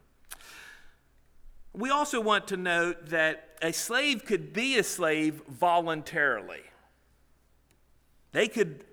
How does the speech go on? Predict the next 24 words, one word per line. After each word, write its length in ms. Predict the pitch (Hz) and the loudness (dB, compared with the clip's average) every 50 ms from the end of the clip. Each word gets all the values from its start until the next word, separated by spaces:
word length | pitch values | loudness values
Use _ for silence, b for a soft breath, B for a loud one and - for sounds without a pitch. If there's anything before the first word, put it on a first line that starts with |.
| - | -6
voluntarily 1000 | - 127 196 185 185 185 180 175 160 - - 196 185 185 175 156 143 139 143 143 139 - - | 2 4 6 6 6 6 4 0 -2 -2 0 2 2 4 4 4 2 0 -2 -4 -6 -6 -2
be 320 | 160 160 156 151 151 - | 0 0 0 0 0 -2
a 100 | 131 135 | -6 -6
slave. 560 | 123 - - 160 165 160 147 135 117 104 110 | -6 -8 -8 -4 0 0 0 0 -2 -2 -2
Uh, 140 | 147 147 147 165 | -2 -2 0 0
most 220 | 196 233 226 - | -2 -2 -2 -2
of 80 | 214 175 | -4 -4
the 40 | 185 | -2
time 200 | 190 185 180 185 | -2 -2 -2 -2
we 100 | 196 202 | -4 -6
think 220 | - 214 190 160 | -4 -4 -2 -2
of 120 | 160 143 | -4 -4
slavery 540 | - - 180 180 185 185 160 180 180 165 151 | -6 -6 -4 -2 -2 -2 0 0 0 0 0
as 80 | 143 - | -2 -4
something 380 | - 170 170 170 - 175 165 | -4 -4 -4 -4 -2 -4 -2
that 140 | 151 147 131 | -2 -2 -2
is 120 | 131 120 - | -4 -6 -8
forced 400 | - - 202 220 220 208 214 214 | -2 0 2 2 2 0 -2 -6
upon 300 | 180 - 202 196 190 180 | -8 -6 -6 -6 -6 -8
people, 480 | - 190 196 185 - 196 190 180 B B B B B B | -10 -10 -10 -8 -4 -2 -2 -2 B B B B B B
but 160 | - 180 - - | -2 -2 -2 -2
in 60 | 147 | -4
the 60 | 143 | -2
Bible, 580 | - 165 160 165 165 160 165 170 170 165 147 | 0 2 4 4 4 4 2 2 0 0 -2